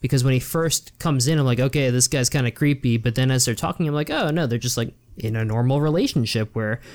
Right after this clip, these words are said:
she's dealing with the death of her mother still, and he's, like, trying to balance, all right, well, well, how do you kinda move that forward but still be the nice, caring boyfriend?" And,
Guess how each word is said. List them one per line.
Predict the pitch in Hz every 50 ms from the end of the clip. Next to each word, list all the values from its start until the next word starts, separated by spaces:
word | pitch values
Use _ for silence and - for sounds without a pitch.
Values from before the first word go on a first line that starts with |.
| - - -
she's | - - 156 156 147 131
dealing | 127 135 135 139 135
with | 135 131
the | - 135
death | 135 123 120
of | 117
her | 117 113
mother | 117 143 170 175 175 160
still, | - - 175 170 170 165 165 160
and | 143 117 107
he's, | 131 131 123 120 120 - 123
like, | 104 110 110 -
trying | - 139 127 120
to | 113
balance, | 110 120 120 120 120 120 120 - 135
all | 135
right, | 127 120 123 120
well, | 120 113 110 113 - - - - - - - - -
well, | 123 113
how | 143 143 139
do | 139
you | 131 131 131 131 131 131 127 127 127 - -
kinda | - 165 147 127
move | 123 135 135 127
that | 127 120 - -
forward | - - 170 165 165 165 160 156 147
but | 135 - -
still | - - 135
be | 127 127
the | 117 120
nice, | 113 104 101 -
caring | - - 143 151 147 143 143
boyfriend?" | 127 147 143 135 123 - - 139 127 127 127 127 123 113 107
And, | 95 101 -